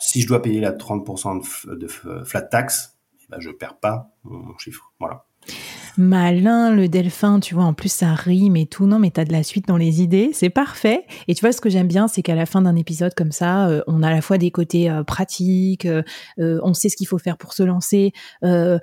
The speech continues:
Speaker 2: on a quelques conseils aussi pour un peu moins se casser les dents quand on commence son activité. Donc, euh, trop bien. Écoute, un dernier petit message de service à ceux qui nous écoutent, qui hésitent encore, là, qui ont envie de se jeter dans le bain, mais qui osent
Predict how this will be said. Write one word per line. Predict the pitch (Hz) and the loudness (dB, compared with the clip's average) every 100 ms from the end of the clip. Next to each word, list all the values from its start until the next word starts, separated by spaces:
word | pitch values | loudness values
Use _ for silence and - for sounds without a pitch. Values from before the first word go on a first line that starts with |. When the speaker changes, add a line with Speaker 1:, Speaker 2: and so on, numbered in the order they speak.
| - | -2
Speaker 2:
on | 185 175 | 0 2
a | |
quelques | 165 196 214 | 2 0 0
conseils | 214 202 226 190 | 0 2 2 2
aussi | - - | 0 -6
pour | - 165 | -6 0
un | 196 | 2
peu | 226 | 4
moins | 196 196 | 4 4
se | - | 2
casser | 185 - | 0 2
les | 185 | 2
dents | 170 196 | 4 2
quand | 185 165 | 2 2
on | 190 | 2
commence | 233 202 220 | 2 4 2
son | - 190 175 | 0 0 0
activité. | 175 - 170 170 190 208 | 0 -2 -4 -2 0 0
Donc, | 170 147 | -2 -4
euh, | 165 147 | -4 -4
trop | 143 - 233 | -4 -2 0
bien. | 208 220 - - - | 2 -2 -4 -16 -4
Écoute, | 208 277 262 | -2 0 0
un | 240 | 2
dernier | 214 240 269 285 | 2 2 2 0
petit | - | 2
message | 254 247 262 262 220 | 2 2 2 2 2
de | 196 208 | 2 2
service | 214 233 226 240 233 | 0 0 2 0 0
à | 185 | 0
ceux | 208 | 0
qui | - 202 | 0 2
nous | 208 202 | 2 0
écoutent, | - 247 | -2 -4
qui | - | 0
hésitent | 180 175 240 349 254 | 0 0 -2 0 2
encore, | 220 - 214 185 | 0 2 2 2
là, | 156 | 0
qui | - | 0
ont | 175 | 2
envie | 180 254 | 2 0
de | |
se | - 185 | 0 0
jeter | 165 220 254 | 2 0 0
dans | 214 208 | -2 -2
le | 196 | 0
bain, | 214 233 226 | 0 2 2
mais | 196 - | 0 -2
qui | - - | -14 -12
osent | - 196 | -10 -10